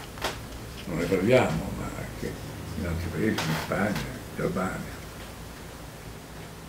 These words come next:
Hanno fatto una legge, c'erano tre, tre righe, eh,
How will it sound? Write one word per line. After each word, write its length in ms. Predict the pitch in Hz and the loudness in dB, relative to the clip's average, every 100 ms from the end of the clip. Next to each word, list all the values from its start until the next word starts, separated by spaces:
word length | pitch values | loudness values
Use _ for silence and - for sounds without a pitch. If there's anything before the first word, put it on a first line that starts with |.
| - - - - - - - - - - - 110 | -12 -12 -12 -12 -12 -14 -14 -14 -14 -14 -10 -2
Hanno 200 | 123 139 | 0 4
fatto 300 | 143 107 92 92 101 | 6 4 2 -2 -2
una 100 | 113 | 0
legge, 180 | 120 95 - - - - - - - - - | -2 -2 -6 -10 -10 -10 -12 -12 -12 -14 -8
c'erano 200 | 117 98 95 | -2 -2 2
tre, 220 | 143 107 90 - | 4 2 2 4
tre 120 | 151 | 6
righe, 360 | 123 107 95 | 6 4 0
eh, 40 | 95 | -4